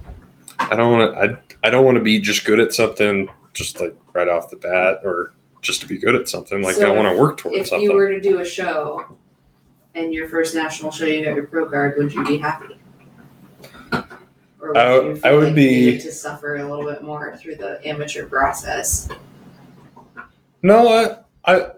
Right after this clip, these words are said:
Speaker 1: I would be really happy just, just based on how much work I've had to put in so far.
Speaker 2: Yeah.
Speaker 1: It's quite a lot.
Speaker 2: Right. You didn't, you're not just stepping into every show you can find.
Speaker 1: Uh, no, yeah, and I, the fact of where I started to have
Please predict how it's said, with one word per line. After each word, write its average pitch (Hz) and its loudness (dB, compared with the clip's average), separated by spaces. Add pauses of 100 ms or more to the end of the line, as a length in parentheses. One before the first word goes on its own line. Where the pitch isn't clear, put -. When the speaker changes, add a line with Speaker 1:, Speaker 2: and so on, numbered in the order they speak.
(140)
Speaker 1:
I 160 4
would 208 4
be 127 0
really 101 0
happy 101 -2
just, - -4
just - -4
based 110 -4
on 101 0
how 95 -2
much 95 -6
work 87 -10
I've 85 -4
had 87 -4
to 90 -14
put 98 -6
in 90 -10
so 92 -8
far. 104 0 (100)
Speaker 2:
Yeah. - -20 (760)
Speaker 1:
It's - -12
quite 208 4
a 104 2
lot. 98 4
Speaker 2:
Right. - -12 (200)
You 170 -4
didn't, 156 -10
you're 160 -12
not 143 -12
just 160 -18
stepping 147 -8
into 147 -6
every 143 -4
show 143 -4
you 143 -2
can 147 -16
find. 139 -14 (100)
Speaker 1:
Uh, 143 4 (280)
no, 190 4
yeah, 131 4
and 98 2
I, 104 0 (600)
the 107 -4
fact 117 2
of 104 -4
where 101 6
I 101 2
started 98 -2 (240)
to 90 0
have 95 0